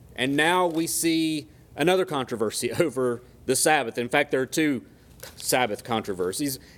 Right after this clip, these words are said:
and we're just, we're, we're just a people that like controversy. And typically, we don't have to look very far to find a good controversy. We, we have a good controversy in many of our homes today.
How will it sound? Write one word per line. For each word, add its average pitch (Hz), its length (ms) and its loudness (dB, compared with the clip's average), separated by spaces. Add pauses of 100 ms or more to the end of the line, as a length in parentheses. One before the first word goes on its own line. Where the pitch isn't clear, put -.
and 156 240 2
we're 208 100 2
just, 320 300 -6
we're, 254 240 -4
we're 226 120 0
just 254 200 -6
a 220 40 -6
people 226 340 0
that 170 200 -4
like 185 300 0
controversy. 151 840 -4 (440)
And 196 400 -2
typically, 254 340 0
we 233 140 0
don't 220 160 0
have 214 160 0
to 202 80 2
look 196 160 -2
very 160 240 2
far 165 300 0
to 135 40 -2
find 139 240 0
a 127 60 -2
good 123 140 -2
controversy. 117 580 -2
We, 165 340 0 (640)
we 175 140 2
have 180 140 2
a - 20 -6
good 135 160 -2
controversy 160 880 0
in 170 220 0
many 185 160 4
of 185 100 2
our 180 140 2
homes 202 340 -2
today. 98 360 -8